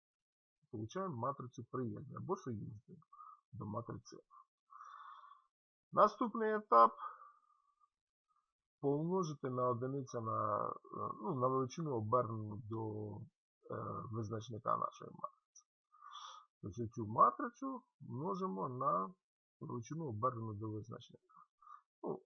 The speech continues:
тут визначник показано по модулю А, можна ще так писати. Взагалі це дельта. Це.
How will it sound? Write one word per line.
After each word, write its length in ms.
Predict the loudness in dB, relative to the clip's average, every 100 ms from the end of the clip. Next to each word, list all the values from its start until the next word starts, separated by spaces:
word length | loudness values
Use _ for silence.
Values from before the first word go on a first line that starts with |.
| _
тут 140 | -6 0
визначник 560 | 0 0 -2 -4 -8 -6
показано 560 | -6 -2 -2 -2 -6 -6
по 80 | -4
модулю 520 | -4 -2 -2 -2 -2 4
А, 180 | 4 4 _ _ _
можна 320 | -10 -8 -10 -12
ще 140 | -16 -4
так 140 | -2 -2 -10
писати. 380 | -10 -6 -8 -10 _ _ _
Взагалі 360 | -20 -8 -6 -6
це 80 | -6 -6 -6
дельта. 380 | -6 -6 -10 -18 -18
Це. 120 | -20